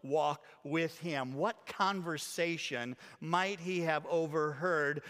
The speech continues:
going on in your heart, with your family, on your social media feed? The economy? Inflation, division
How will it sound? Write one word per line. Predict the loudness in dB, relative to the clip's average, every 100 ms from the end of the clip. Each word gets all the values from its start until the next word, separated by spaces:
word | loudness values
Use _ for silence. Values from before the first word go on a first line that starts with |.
| -12 -2
going | 0 2 0
on | 2 2 0
in | -2 -2 -2 -4 -10
your | -4 2 4 4
heart, | 0 -2 0 0 -2 -10 -12
with | -2 -2 -2
your | 2 4 4
family, | 2 -2 0 -2 -4 -6 -8 -6 -2
on | 0 0
your | 0 0
social | 0 0 0 -2 -4
media | -2 -4 -2 -2 -4 -6
feed? | -8 -10 -10 -12 -18 -20 _ _ _ _ _ _ _ _ _ _ _ _ _ _ _ _ _ _ _ _ _ _ _ -8
The | -6
economy? | -4 0 2 2 0 -2 -4 -10 _ _ _ _ _ _ _ _ _ _ _ _ _ _ _ -14
Inflation, | -12 -2 2 2 2 0 -2 -2
division | 0 2 2 2 -2 -4